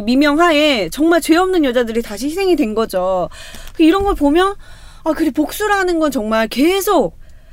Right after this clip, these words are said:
계속 반복되는 복수가 복수를 낳고 또 복수가 낳고. 그래서 이거를 정말 우리가 해답을 결국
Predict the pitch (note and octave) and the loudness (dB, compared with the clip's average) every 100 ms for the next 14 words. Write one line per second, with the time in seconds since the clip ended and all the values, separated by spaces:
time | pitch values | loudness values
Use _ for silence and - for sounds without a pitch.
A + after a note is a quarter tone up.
0 | - - - - G#4 G4+ D#4 - - - | -20 -18 -16 -4 0 4 2 0 -20 -18
1 | - - D4+ G4+ A#4+ - E4+ A#3 E3+ D#3+ | -6 2 2 4 0 0 0 0 -4 -8
2 | - - A#3 A3 E3+ - A#3+ G#3 - - | -14 -8 -8 -8 -8 -4 -2 -2 -6 -4
3 | G#4 - F4 F4 C#4 - - - - - | -4 -4 -2 0 0 -4 -16 -18 -18 -6
4 | F4+ F4+ F#4 F4+ - - - E4 G#4 G4+ | -2 0 0 -2 -10 -10 -2 0 0 0
5 | D4 D#4+ B3 B3 C#4+ C#4 C#4 C#4 B3 D#4 | 2 2 0 -2 0 2 2 2 2 0
6 | F4+ F4+ E4 D#4 C4+ A#3 A#3 A3 G#3+ A3 | 0 0 0 -2 -2 -4 -6 -6 -4 -6
7 | G3+ | -6